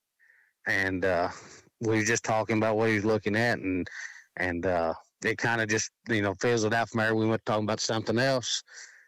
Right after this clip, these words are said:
And the next day he called me, he said, I said, "You, you headed look sho-, truck shopping?" He said, "Nope." He said, "I'm not looking for a truck till after the truck hunt." He said, "I just got a good feeling that one of y'all's gonna win it." 'Cause, of course, Joey had,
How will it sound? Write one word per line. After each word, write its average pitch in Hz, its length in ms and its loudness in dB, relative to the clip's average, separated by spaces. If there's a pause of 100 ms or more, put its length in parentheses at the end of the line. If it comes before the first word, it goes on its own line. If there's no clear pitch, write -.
And 110 100 2
the 104 60 4
next 120 320 0
day 147 340 2
he 123 140 2
called 117 320 2
me, 135 180 4
he 131 60 4
said, 92 480 2
I 95 80 0
said, 104 240 -2
"You, 110 200 -2
you 110 260 2
headed 131 320 2
look 135 160 2 (120)
sho-, - 220 0 (100)
truck 156 240 0
shopping?" 160 400 0
He 143 120 2
said, 90 180 0
"Nope." 131 300 2 (640)
He 107 80 0
said, - 160 0
"I'm 131 180 2
not 139 240 2
looking 143 320 0
for 123 180 0
a 110 60 0
truck 143 320 0
till 110 180 2
after 127 280 0
the 127 80 -2
truck 110 340 -2
hunt." 92 160 0
He 104 80 0
said, 92 200 0
"I 101 120 2
just 107 220 -2
got 110 160 2
a 87 80 0
good 120 260 0
feeling 135 380 2
that 87 100 -2
one 120 200 0
of 117 60 2
y'all's 120 240 2
gonna 127 220 2
win 107 220 0
it." - 80 -8 (180)
'Cause, 104 120 -2
of - 40 -6
course, 120 240 0
Joey 120 260 2
had, 110 200 0